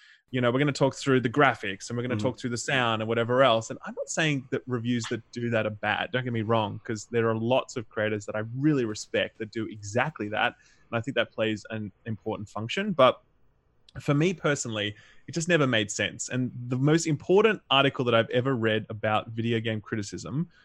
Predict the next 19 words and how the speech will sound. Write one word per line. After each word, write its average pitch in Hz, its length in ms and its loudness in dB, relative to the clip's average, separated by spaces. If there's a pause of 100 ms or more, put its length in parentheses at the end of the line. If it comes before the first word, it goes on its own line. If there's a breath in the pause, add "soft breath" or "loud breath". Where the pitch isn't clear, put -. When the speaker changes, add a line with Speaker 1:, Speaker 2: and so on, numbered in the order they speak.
(180 soft breath)
Speaker 1:
was 113 460 6
an 117 100 -4
article 127 320 0
called 107 480 -4 (100)
If, 127 420 -2 (400)
um, 110 360 2
Movies 165 480 6
Were 131 140 4
Reviewed 117 420 0
Like 107 180 -2
Video 101 240 -8
Games. - 480 -14 (320 soft breath)
And 135 80 4
it 131 140 -4
basically 165 500 2
is 120 140 2
this 113 240 -6
parody 127 460 4
article 110 600 0